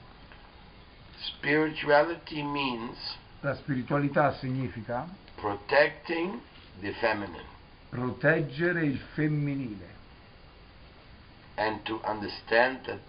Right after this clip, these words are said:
Speaker 1: divine mercy is coming down through her.
Speaker 2: E capire che la divina misericordia viene attraverso di lei.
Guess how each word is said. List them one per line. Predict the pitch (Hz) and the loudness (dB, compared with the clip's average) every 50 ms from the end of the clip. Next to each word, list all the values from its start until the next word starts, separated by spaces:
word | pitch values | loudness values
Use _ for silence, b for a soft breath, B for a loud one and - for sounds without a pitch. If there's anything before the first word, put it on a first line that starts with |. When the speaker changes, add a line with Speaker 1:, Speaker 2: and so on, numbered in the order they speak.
| - - | -16 -10
Speaker 1:
divine | 95 101 98 90 98 104 117 120 123 123 120 | -8 -8 0 4 4 6 6 4 4 2 0
mercy | 113 107 110 110 - - - 107 | 0 0 -2 -4 -6 -8 -8 -8
is | 95 92 - - - | -8 -10 -8 -4 -2
coming | - 101 101 101 98 92 92 - | 0 0 0 0 -2 -4 -4 -2
down | 90 87 92 92 98 92 90 - - | 0 2 2 2 0 -4 -8 -10 -10
through | 90 90 85 82 85 | -8 -8 -10 -10 -10
her. | 87 - - - - - - - - - - - - - | -12 -12 -14 -14 -16 -20 -20 -20 -20 -20 -20 -18 -10 -8
Speaker 2:
E | 127 127 131 131 131 131 123 - - | -4 -2 -2 -2 -2 -2 -4 -6 -2
capire | - 147 - - - 165 175 185 190 180 175 175 175 175 180 - - - | 0 0 0 2 0 0 2 2 2 4 4 2 2 0 0 -4 -10 -10
che | - - 139 131 | -6 -4 -2 -2
la | 131 131 131 127 127 131 131 131 - - | -2 0 0 2 4 4 4 2 0 -2
divina | 104 117 113 110 139 156 156 143 131 | -6 -6 -2 0 2 2 2 2 2
misericordia | 127 127 110 98 120 123 120 120 117 - 143 143 151 151 151 147 139 151 151 151 143 | 0 0 -2 -2 -2 -4 -4 -4 -2 0 2 2 2 2 0 -2 -4 -2 0 0 0
viene | 120 110 110 117 135 139 143 147 143 139 139 139 | -2 -4 -4 -2 0 2 2 2 2 0 0 -2
attraverso | 135 131 - - - - 127 120 135 135 135 127 - - - 127 | -2 -4 -4 -6 -8 -6 -4 -2 -2 -2 -2 -4 -8 -10 -10 -8
di | 120 123 120 | -8 -6 -6
lei. | 113 107 101 101 104 | -6 -8 -8 -10 -12